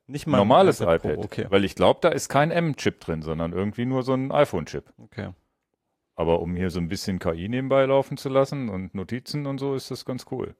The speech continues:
Speaker 1: Stimmt, ist ja viel billiger als ein iPad Pro, ne?
Speaker 2: Sechshundert Euro.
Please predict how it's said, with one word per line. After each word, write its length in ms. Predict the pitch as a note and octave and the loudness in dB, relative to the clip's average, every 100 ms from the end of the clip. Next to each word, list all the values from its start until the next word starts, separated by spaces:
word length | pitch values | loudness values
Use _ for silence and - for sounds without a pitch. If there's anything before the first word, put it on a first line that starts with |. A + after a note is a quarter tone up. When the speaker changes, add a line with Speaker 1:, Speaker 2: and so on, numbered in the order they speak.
| - | -12
Speaker 1:
Stimmt, 380 | - C3 C3+ | 0 2 4
ist 160 | - - | 0 -2
ja 80 | A2+ | -2
viel 180 | - G#2+ | -2 -2
billiger 440 | A#2+ F3 A#2+ G2 | 2 2 2 2
als 220 | - G#2 G#2 | 0 -6 -8
ein 60 | |
iPad 320 | G2 - G2+ | -8 -8 -10
Pro, 280 | - - F#2 | -12 -10 -8
ne? 200 | F#2 A#2 D3 _ _ _ _ _ _ _ _ | -6 -8 -10 _ _ _ _ _ _ _ _
Speaker 2:
Sechshundert 440 | C#2+ - G2 B2 | -10 -4 -2 0
Euro. 360 | C#3+ C3+ D2+ | 2 2 0